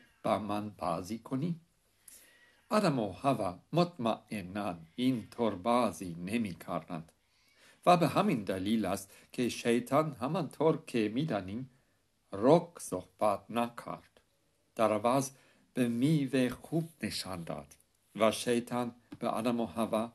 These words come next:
قول داد که مانند خدا خواهند بود. مثال‌های فریب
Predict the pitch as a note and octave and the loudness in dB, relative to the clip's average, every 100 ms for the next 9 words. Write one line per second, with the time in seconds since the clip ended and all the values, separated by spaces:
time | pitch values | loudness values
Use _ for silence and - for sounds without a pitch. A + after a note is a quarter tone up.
0 | _ _ A2+ C3 C3+ C3 C3+ - B2+ A#2 | _ _ 4 6 6 4 0 0 0 0
1 | A#2 - _ - A2+ G#2+ C#3+ F3+ D3 F2+ | -2 -20 _ -8 -6 -2 -2 -2 -4 -8
2 | D#2 - F#2+ E2+ D#2+ D#2 - E2 D#2+ D#2+ | -10 -12 -12 -10 -12 -14 -14 -12 -10 -12
3 | D#2+ - - C3+ G2 - - _ _ _ | -14 -18 -8 -6 -6 -14 -20 _ _ _
4 | _ _ _ _ _ _ _ _ _ _ | _ _ _ _ _ _ _ _ _ _
5 | _ - D#3 - D#3+ D#3 C3 A#2+ A2+ A2 | _ 0 0 4 4 4 2 0 0 -2
6 | A2 A#2 G#2 A2+ A2+ | -4 -4 0 0 -2